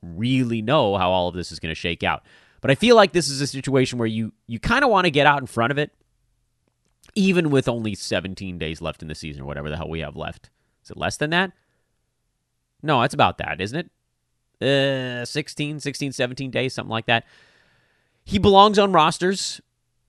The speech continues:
Um, if things break right for him the rest of the way, he could get inside the top one hundred. And even if they, even if they don't, he sort of fits, he fills, uh, the schedule stream role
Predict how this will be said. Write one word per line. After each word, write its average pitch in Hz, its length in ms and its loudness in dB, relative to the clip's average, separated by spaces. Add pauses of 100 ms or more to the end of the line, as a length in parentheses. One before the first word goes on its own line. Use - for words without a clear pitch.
Um, 123 420 4 (420)
if 156 160 2
things 156 340 2 (220)
break 151 400 2
right 120 500 0 (120)
for 156 180 4
him 143 240 2
the 135 80 2
rest 123 240 2
of 107 60 -14
the 127 60 -2
way, 117 180 0
he 123 100 -8
could 120 140 -4
get 113 140 0
inside 107 420 -2
the 104 60 -2
top 82 280 -4
one 87 100 -4
hundred. 82 320 -4
And 175 100 0
even 208 140 0
if 180 80 -6
they, 196 180 0
even 240 200 2
if 262 80 0
they 196 140 2
don't, 226 440 4
he 165 120 -6
sort 202 260 0
of 170 80 -4
fits, - 580 -2 (520)
he 165 140 -2
fills, 208 640 2 (120)
uh, 117 420 2 (100)
the 117 200 -4
schedule 175 680 2
stream 143 760 -2
role 156 680 4